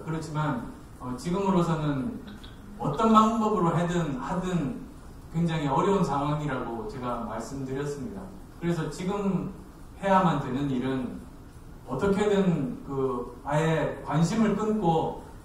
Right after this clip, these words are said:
귀를 닫고 있는 사람들이 다시 한번 그 관심을 올리는 겁니다. 관심을 다시 가져야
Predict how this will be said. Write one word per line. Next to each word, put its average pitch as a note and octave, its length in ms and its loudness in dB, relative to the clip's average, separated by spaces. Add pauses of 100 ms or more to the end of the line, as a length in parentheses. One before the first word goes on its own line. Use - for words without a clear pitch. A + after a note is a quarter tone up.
귀를 G3 260 2
닫고 G#3 320 0
있는 D3 200 0
사람들이 C3+ 1120 -2 (420)
다시 G3+ 240 2
한번 D3 520 0 (160)
그 A#2 300 -10
관심을 E3+ 880 2 (800)
올리는 G#3+ 400 4
겁니다. G3 340 -6 (1120)
관심을 F#3 640 4
다시 E3+ 380 0
가져야 D#3 720 0